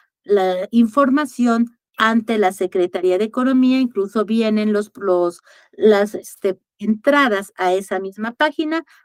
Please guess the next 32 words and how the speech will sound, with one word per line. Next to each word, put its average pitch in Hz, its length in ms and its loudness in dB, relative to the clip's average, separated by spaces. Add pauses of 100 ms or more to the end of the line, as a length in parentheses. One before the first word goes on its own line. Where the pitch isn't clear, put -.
para 233 220 4
que 214 120 0
lo 196 140 -2
puedan 202 300 0
hacer. 240 320 -2
Necesitan 202 600 -6
la 165 120 -8
firma 185 360 -6
electrónica 185 840 -2 (340)
de 208 160 4
la 196 160 0
sociedad. 156 600 -6 (800)
Y 330 380 4 (200)
si 285 340 2
es 302 280 0 (180)
en 220 260 0
un 240 100 4
momento 254 520 2
dado, 247 420 2 (300)
eh, 185 280 -4
que 185 440 -2
quieren 226 300 0
el 185 100 -12
trámite 233 340 -2
simplificado, 269 600 -4
es 254 60 0
la 208 100 -2
última 214 320 -4
f-, 233 160 -8 (160)
la 202 100 -2
única 247 300 4
forma. 240 420 2